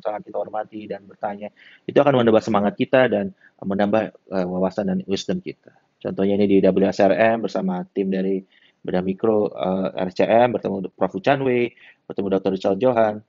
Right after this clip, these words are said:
bertemu dokter Alexander Maria, dan lain sebagainya. Kemudian ini salah satu kursus yang saya sarankan untuk sel-, seluruh orang yang ingin, seluruh dokter yang ingin menjadi seorang bedah mikro, yaitu International Course for Perforator Flap.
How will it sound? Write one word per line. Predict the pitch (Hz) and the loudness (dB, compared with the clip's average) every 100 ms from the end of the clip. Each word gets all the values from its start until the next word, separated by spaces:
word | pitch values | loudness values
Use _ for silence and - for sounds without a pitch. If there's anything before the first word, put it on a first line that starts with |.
| _ | _
bertemu | - 92 101 98 | -12 -6 -4 -2
dokter | 90 | -2
Alexander | 95 104 98 | -4 -6 -6
Maria, | 101 104 104 | -4 -4 -4
dan | 98 98 - _ - | -6 -10 -16 _ -4
lain | 98 | -4
sebagainya. | 98 - - - _ _ _ _ _ _ _ _ _ _ _ _ _ _ _ | -4 -12 -14 -20 _ _ _ _ _ _ _ _ _ _ _ _ _ _ _
Kemudian | 110 113 135 | 2 6 6
ini | 151 | 4
salah | 131 117 | 2 2
satu | 120 | 0
kursus | - 117 123 | 0 0 0
yang | 117 107 104 | 2 0 0
saya | 101 98 98 | 0 0 0
sarankan | - 113 107 107 113 113 | 2 2 2 -2 -2 -4
untuk | 101 - | -10 -12
sel-, | 98 113 101 | -12 -10 -10
seluruh | - 135 131 127 | -4 -2 0 0
orang | 113 110 110 | 0 -2 -6
yang | 104 | -10
ingin, | 92 104 104 101 _ _ _ _ - | -12 -14 -14 -18 _ _ _ _ -6
seluruh | 123 120 110 | 2 2 2
dokter | 107 - 113 | -2 0 0
yang | 107 101 | 0 -4
ingin | 101 101 - | -8 -10 -8
menjadi | 98 101 95 | -2 -2 0
seorang | 101 | -2
bedah | 101 98 | 0 -2
mikro, | 98 117 123 | -2 0 2
yaitu | 110 113 | 0 -2
International | 107 104 104 98 | -4 -4 -4 -4
Course | 101 - | -6 -6
for | - 104 | -2 -2
Perforator | - 196 107 - 98 | -2 -2 -2 -2 -4
Flap. | - 120 127 | 2 2 2